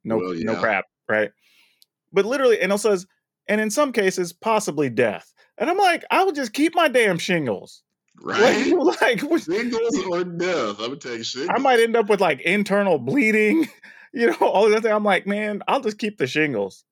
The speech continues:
Speaker 1: F it." Like, you know.
Speaker 2: One of the depression medications, they said side effects include erectile dysfunction. Like, I can think of nothing that would depress me more.
Speaker 1: Mm-hmm.
Speaker 2: <laughs> So I'm gonna stick with the depression.
Speaker 1: But, but those things advertise on damn near every major show.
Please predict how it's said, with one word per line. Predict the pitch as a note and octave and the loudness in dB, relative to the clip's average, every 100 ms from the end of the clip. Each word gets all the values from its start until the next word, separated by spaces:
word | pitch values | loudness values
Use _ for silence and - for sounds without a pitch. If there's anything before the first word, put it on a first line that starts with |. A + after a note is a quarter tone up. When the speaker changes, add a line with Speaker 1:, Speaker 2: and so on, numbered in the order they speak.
| _ _ _ D3 | _ _ _ -2
Speaker 1:
F | E3 A#2 | -2 -4
it." | - _ - | -8 _ -4
Like, | D#3 D#4 - | -2 -2 0
you | |
know. | F#3 C#3+ - - - - _ | 0 -2 -8 -20 -20 -20 _
Speaker 2:
One | - G#2 C#3 | -10 -6 -4
of | |
the | C#3 | -4
depression | C#3+ C#3 D3+ - B2+ | -6 -4 -4 -2 -4
medications, | B2 A#2 B2+ A2+ A2 F#2+ | -4 -2 -2 -4 -4 -8
they | A2 | -8
said | A2+ A#2 G#2+ | -6 -8 -6
side | A#2+ A#2+ | -8 -6
effects | A2+ B2 A#2 A2+ | -8 -6 -6 -6
include | A#2 A2+ B2 A2+ | -10 -6 -6 -4
erectile | A2+ A#2+ B2 B2 A#2 A2+ | -4 -6 -6 -6 -6 -6
dysfunction. | A#2 A#2 A#2 C3+ B2+ F#2+ | -8 -10 -8 -8 -6 -10
Like, | D#2 E2 | -10 -12
I | |
can | F#2 | -12
think | F#2+ G2+ | -10 -10
of | G2+ | -8
nothing | A2 G#2+ | -8 -8
that | A2 | -8
would | G#2+ | -10
depress | G#2 B2 B2 | -12 -10 -10
me | B2+ B2+ | -10 -8
more. | E3 C4+ - _ _ _ _ D#3 | -8 -8 -12 _ _ _ _ -4
Speaker 1:
Mm-hmm. | C#3 C#3+ E3 G#3 | -2 -2 -4 -8
Speaker 2:
<laughs> | - | -10
So | - - D3+ E3 - C#3+ D3+ - C3+ | -6 -4 -2 -2 -2 -4 -4 -4 -6
I'm | D3 C3+ | -6 -6
gonna | D3 | -8
stick | - D#3 D#3 | -8 -10 -10
with | D#4 | -12
the | G3 | -10
depression. | F#3+ A#3+ C#4 G4+ - - _ - A#2+ - | -14 -10 -8 -8 -10 -16 _ -20 -16 -4
Speaker 1:
But, | B3 A#3+ D3 - - _ - | 0 0 -2 -6 -20 _ -6
but | G#3 F3+ - | -2 0 0
those | B2+ D#3 F3+ | 0 0 0
things | D#3 E3+ | -2 0
advertise | G2+ G#2+ D#3+ G#2 G2+ B2+ | -2 -2 -4 -2 -2 -2
on | C3 G#2+ | -6 -8
damn | G2+ G2+ A#2 | -6 -4 -2
near | A#2+ | -2
every | A2+ A#2+ | -2 -4
major | A#2+ B2 C#3+ | -6 -6 -6
show. | A#3 C4+ A#2+ | -4 -4 -6